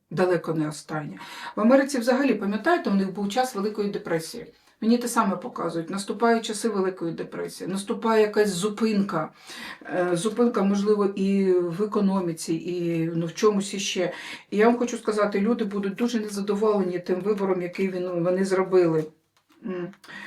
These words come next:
Ну, знову таки, бачите, ось мах, той, хто діє, той, хто володіє, той, хто має всі козирі в руках, і той, хто гучно заявляє, на нього падає вежа.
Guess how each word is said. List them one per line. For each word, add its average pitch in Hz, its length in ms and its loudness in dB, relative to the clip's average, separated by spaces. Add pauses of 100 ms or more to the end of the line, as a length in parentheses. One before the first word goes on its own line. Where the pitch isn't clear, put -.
(480)
Ну, 254 160 -4
знову 294 360 2
таки, - 340 -8
бачите, 190 720 -4
ось 180 220 0
мах, 226 540 4
той, 233 200 6
хто 220 260 2
діє, 180 460 2
той, 240 180 2
хто 240 200 0
володіє, 180 640 0
той, 269 160 -4
хто 262 180 -2
має 233 320 6
всі 214 180 -4
козирі 208 420 0
в 190 80 0
руках, 196 440 2
і 190 60 -6
той, 202 200 -2
хто 202 140 -6
гучно 185 440 -4
заявляє, 190 600 0
на 175 120 -6
нього 214 280 -4
падає 202 440 -4
вежа. 190 460 -4